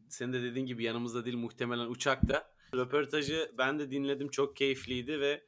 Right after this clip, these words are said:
e, senin de dediğin gibi, e, zaten her zaman sıcak ve içten cevap veriyor. E, o açıdan dinleyicilerin de çok keyif alacağını düşünüyorum.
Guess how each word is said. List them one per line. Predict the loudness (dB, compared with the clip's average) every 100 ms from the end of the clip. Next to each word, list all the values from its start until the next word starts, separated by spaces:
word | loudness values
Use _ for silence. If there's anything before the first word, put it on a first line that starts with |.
| _ _ _ _
e, | -6
senin | -2 0
de | 0
dediğin | 0 0 -2 -2
gibi, | 2 4 4 2 _ _ -8
e, | -2 0 0
zaten | 0 0 0 -2 -4 -8 _ _
her | -2 -2
zaman | 0 -2 0 -4 -8
sıcak | -10 -2 0 0
ve | -6
içten | -6 0 0 0
cevap | 0 0 -4 -4
veriyor. | -4 0 0 0 -8 _ _ _ _
E, | -4 -2 -2
o | -2 0
açıdan | 0 0 0 0 -2 -10 _ _ -8 -8 _ -20 -12 -4 0
dinleyicilerin | 2 2 0 0 0 0
de |
çok | -2 -2 2
keyif | 2 4
alacağını | 2 0 -2 -2 -4
düşünüyorum. | -4 -4 -2 -2